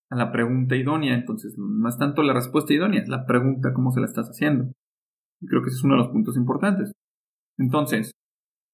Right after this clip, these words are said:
recapitulando, interrogatorio, hacer preguntas precisas, rápidas,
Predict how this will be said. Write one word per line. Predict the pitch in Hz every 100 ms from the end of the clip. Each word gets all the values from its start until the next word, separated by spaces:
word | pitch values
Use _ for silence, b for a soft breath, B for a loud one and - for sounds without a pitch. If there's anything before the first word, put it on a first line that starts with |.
| -
recapitulando, | 127 135 123 127 131 139 131 - - _ _ _ _ _ _ _ _ _ _ _ _ _ _ _ _ _ -
interrogatorio, | 147 156 135 123 143 160 113 92 - _ _ -
hacer | - 139 135
preguntas | 135 143 151 165 156 - - _ _ _
precisas, | - 123 - 180 185 240 254 - - _ _ _ _ _ _ -
rápidas, | 131 143 139 196 220 240 -